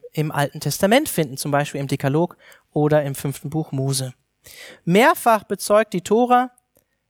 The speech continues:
also die fünf Bücher Mose und auch an weiteren Schriften des Alten Testaments, dass diese aufgeschrieben werden sollten. Das hatte ich schon gesagt in meinem, in meinem, meiner Vorlesung zum biblischen Selbstzeugnis.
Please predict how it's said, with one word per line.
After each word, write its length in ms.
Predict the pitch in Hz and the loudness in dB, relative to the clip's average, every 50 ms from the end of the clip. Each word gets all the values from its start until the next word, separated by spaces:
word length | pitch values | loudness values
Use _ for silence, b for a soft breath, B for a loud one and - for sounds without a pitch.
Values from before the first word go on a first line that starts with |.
| _ | _
also 160 | - 143 135 | -10 -6 -6
die 80 | 135 135 | -6 -6
fünf 260 | - - 180 170 - | -6 -4 -6 -6 -4
Bücher 260 | - 180 156 - 160 | -4 -4 -2 0 0
Mose 340 | 151 160 185 214 226 220 208 | 0 2 2 2 4 2 2
und 100 | 175 170 | 2 2
auch 80 | 170 160 | 2 2
an 140 | 175 156 156 | 0 0 2
weiteren 340 | 165 196 220 240 214 208 | 2 2 2 0 -4 -8
Schriften 360 | 180 - - 208 202 - - 190 | -6 -4 -2 -2 -2 -2 -2 -2
des 120 | 165 - | -2 0
Alten 200 | 175 190 196 196 | 0 0 0 0
Testaments, 720 | 180 175 - - 175 170 185 214 240 277 277 - - - b b b b b b b b b b | -2 -2 -2 0 2 2 4 4 2 2 0 -4 -4 -6 b b b b b b b b b b
dass 180 | - 180 - - | -2 -2 0 2
diese 260 | 226 220 202 226 175 | 2 2 2 4 4
aufgeschrieben 640 | 208 247 269 - - 247 - - 214 190 175 160 | 4 2 2 0 -4 -4 -2 0 0 2 2 2
werden 180 | 151 147 139 135 | 2 2 2 0
sollten. 240 | 135 131 127 - 135 | 0 -2 -2 -2 -2
Das 140 | 135 - | -4 -2
hatte 80 | 156 156 | -2 -2
ich 80 | 147 - | -2 -2
schon 140 | - 156 | -2 -2
gesagt 460 | 139 135 143 170 180 196 220 - - - | -2 0 2 2 2 2 2 -2 -6 -12
in 140 | 170 160 | -10 -6
meinem, 360 | 151 151 147 143 143 143 139 - _ _ _ _ _ _ _ _ _ _ | -4 -2 -2 -2 -2 -4 -10 -14 _ _ _ _ _ _ _ _ _ _
in 60 | - 147 | -8 -4
meinem, 360 | 139 139 135 135 131 127 127 _ _ B B B B B B B B B B | -4 -4 -4 -4 -8 -12 -16 _ _ B B B B B B B B B B
meiner 220 | - 151 156 156 147 | -6 -4 -4 -4 -4
Vorlesung 500 | - - 156 160 180 175 175 - 180 160 - _ B B B B B B B B B B | -4 -2 0 2 2 2 2 0 -2 -4 -6 _ B B B B B B B B B B
zum 160 | - - 165 | -6 -4 0
biblischen 380 | 156 175 202 202 190 - - 160 | 2 2 2 2 0 -2 -2 0
Selbstzeugnis. 840 | 156 160 196 202 - - 170 160 160 185 202 233 - - - - _ | 2 2 2 2 0 -2 -2 -2 0 0 0 0 0 0 -4 -8 _